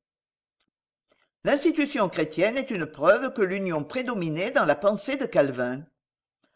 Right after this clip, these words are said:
En effet, il l'écrivit pour la justification des fidèles, ses frères. Cependant, en défendant les réformés, il exposait et justifiait la réformation elle-même.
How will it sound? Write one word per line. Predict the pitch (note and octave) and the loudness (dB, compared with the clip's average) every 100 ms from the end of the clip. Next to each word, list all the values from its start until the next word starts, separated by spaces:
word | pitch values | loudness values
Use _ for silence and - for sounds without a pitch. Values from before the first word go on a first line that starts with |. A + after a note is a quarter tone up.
| _ | _
En | G#3 C4 | -2 2
effet, | F#3+ - E3 B3+ - - | 0 2 2 2 -2 -4
il | F3 | 0
l'écrivit | F3+ - - D#3+ F#3+ D#4 | 0 0 -4 -4 -2 -2
pour | B3+ | 0
la | E3 C#3 | 2 2
justification | B3+ C#4 D4 C4 A#3 D4+ - F#3+ | 2 -2 -2 -4 -2 0 0 -2
des | D3 | -2
fidèles, | C#3 D3+ C3 D#3 A#3+ D4 | -2 -4 4 6 6 2
ses | - G#3 | -2 -2
frères. | - C#3 B2+ A#2+ C3+ D#3 _ _ _ _ _ _ _ _ | 0 -2 -2 -2 -6 -16 _ _ _ _ _ _ _ _
Cependant, | - C4+ A3 D3+ D3 G#3 D4 - | -4 0 0 2 4 4 0 -8
en | D#3+ | -4
défendant | D#3+ B3+ D4 C4 C4 | -2 0 -2 0 0
les | F#3+ | 0
réformés, | E3 D#3+ D3+ C3+ C#3 F#3+ C#4 - _ | -2 0 0 0 0 -2 -4 -10 _
il | - E3+ | -4 0
exposait | C4+ - B3 E3+ G#3+ D4 | 0 -2 -6 -2 -2 0
et | G3 | -2
justifiait | - A#3+ - G#3 - E3 G#3+ | -2 -6 -8 -10 -6 -2 0
la | C#4 | 2
réformation | D3+ F#3 B3 G3+ D#3+ - A3+ D#4 | 0 0 -2 2 0 0 -4 -2
elle-même. | G#3+ D#3 C3+ B2+ B2+ C#3 | 0 -2 -2 -4 -4 -8